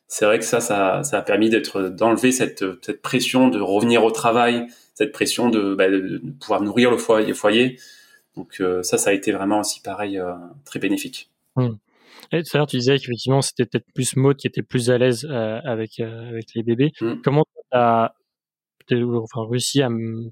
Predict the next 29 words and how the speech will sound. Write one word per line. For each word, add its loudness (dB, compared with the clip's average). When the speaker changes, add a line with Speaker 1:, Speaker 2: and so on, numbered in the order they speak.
Speaker 2:
prendre -2
ta 0
place, 0
du -8
coup ? -8
Parce -14
que -14
c'est -6
difficile -2
pour -10
tout -14
père 4
de 0
prendre -2
sa -2
place 0
sur -2
les -2
débuts. -4
Speaker 1:
Mm. -2
Speaker 2:
Comment 2
t'as, 0
comment -2
t'as 2
fait 2
pour -2
trouver -2
ta 0
place, -2